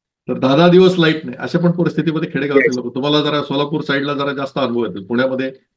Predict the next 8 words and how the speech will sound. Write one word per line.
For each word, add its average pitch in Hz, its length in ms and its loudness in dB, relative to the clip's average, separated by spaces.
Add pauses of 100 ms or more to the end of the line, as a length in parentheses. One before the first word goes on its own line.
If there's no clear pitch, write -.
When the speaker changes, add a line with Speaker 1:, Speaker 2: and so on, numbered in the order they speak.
(120)
Speaker 2:
अनुभव. 131 220 0
Speaker 1:
एव-, 117 320 -2
एवढं 120 260 2
काही 127 300 4
अनुभव 120 580 -4
नाही 160 160 -4
येत. - 140 -8 (800)
अ, 113 260 -10